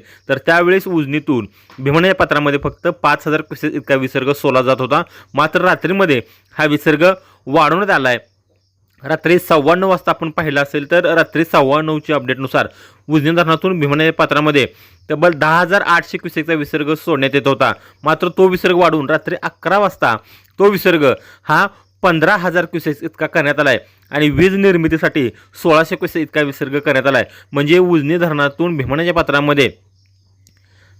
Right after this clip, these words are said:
सोळा हजार सहाशे क्युसेक इतका विसर्ग सोडण्यात येतोय. आणि टक्केवारी जर पाहायला गेली आपण, तर उजनी धरण हे एकशे दहा पॉइंट चौदा टक्के इतके भरले आणि दौंडची जी आवक आहे, ती दौंडची आवक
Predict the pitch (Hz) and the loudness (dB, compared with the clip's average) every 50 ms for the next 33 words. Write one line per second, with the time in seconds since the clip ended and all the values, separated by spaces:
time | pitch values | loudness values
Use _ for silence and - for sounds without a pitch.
0 | - - 190 175 156 170 180 190 185 190 185 165 - 175 160 165 - 165 175 165 | -4 2 4 4 4 4 4 2 2 0 -2 -2 -2 -2 -2 -2 -4 -6 -10 -8
1 | - 143 127 143 - - 160 156 151 151 - 151 143 147 147 156 160 160 - 165 | -6 -6 -8 -8 -8 -4 -4 -2 -2 -2 -4 -4 -2 0 0 0 0 0 0 0
2 | 143 139 135 143 143 139 143 160 170 - - - - - _ - 139 156 170 165 | 0 0 0 -2 -2 0 0 0 0 -2 -6 -18 -20 -14 _ -4 -2 -2 -2 0
3 | - 180 175 - - 185 190 196 196 196 190 190 180 - 165 156 156 160 156 156 | -2 -2 -2 0 2 2 4 4 4 2 0 -2 -2 -2 0 0 2 2 2 2
4 | 147 151 143 135 - - 156 127 107 - _ _ _ _ _ - 175 180 190 180 | 2 0 0 -2 -2 -2 -2 -2 -4 -6 _ _ _ _ _ 0 0 2 2 2
5 | 156 160 160 165 170 151 127 101 - _ _ _ - 170 175 170 175 170 - - | 0 0 0 0 2 0 0 -2 -6 _ _ _ -2 0 2 2 2 2 2 0
6 | 202 165 143 143 151 165 165 - 180 185 190 180 - 185 151 147 160 151 160 - | 0 0 0 -2 -2 -2 -2 0 -2 -4 -2 -2 -2 -2 0 0 -2 -2 -4 -6
7 | - 151 - - 165 160 151 156 147 151 160 165 180 180 156 139 147 156 180 196 | -6 -8 -6 -6 -6 -4 -4 -2 0 0 0 0 0 -2 0 2 2 2 2 0
8 | 190 208 196 196 180 147 143 147 139 147 135 107 - - - - _ - 151 139 | -2 -2 0 2 2 4 2 2 0 0 -2 -2 -2 -6 -16 -20 _ -8 -6 -2
9 | 127 156 175 196 196 170 180 156 135 131 131 139 | 0 0 0 0 0 0 0 2 2 2 0 -2